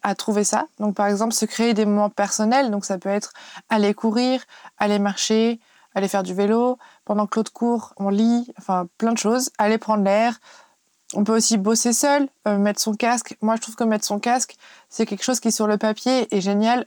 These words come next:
mais ça reste quand même, on a une présence qui nous regarde, qui nous voit. C'est pas pareil. Même si, voilà, tout seul, on fait pas forcément des choses extraordinaires.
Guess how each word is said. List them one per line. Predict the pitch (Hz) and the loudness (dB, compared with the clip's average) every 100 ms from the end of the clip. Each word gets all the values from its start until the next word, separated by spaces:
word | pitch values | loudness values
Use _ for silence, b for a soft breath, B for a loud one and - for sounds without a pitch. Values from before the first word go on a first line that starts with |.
| 208 | -2
mais | 202 202 196 | -2 0 -2
ça | 190 208 | -2 -2
reste | 208 226 - - B B B B | 0 -2 -6 -16 B B B B
quand | 214 | 0
même, | 220 240 226 | 2 2 0
on | 208 | 0
a | 202 | 2
une | 196 | 0
présence | - 220 220 240 - | 0 0 2 0 -2
qui | 208 | -2
nous | 196 | -2
regarde, | 202 220 233 | 0 0 0
qui | - 208 | -2 -2
nous | 196 | -2
voit. | 196 220 226 - | 0 0 0 -2
C'est | - - | -8 -2
pas | 220 | -2
pareil. | 220 220 214 196 175 196 | 0 0 2 0 -2 -4
Même | 196 202 | -2 0
si, | - | -2
voilà, | 208 214 190 | 0 0 0
tout | - | -4
seul, | 226 226 | -2 -2
on | 202 | -2
fait | 185 | -2
pas | 190 | -2
forcément | 196 190 208 214 | -2 -2 0 2
des | 202 | 0
choses | - 208 190 | 0 -2 -2
extraordinaires. | 196 - 202 185 185 226 | -6 -4 -4 -4 0 0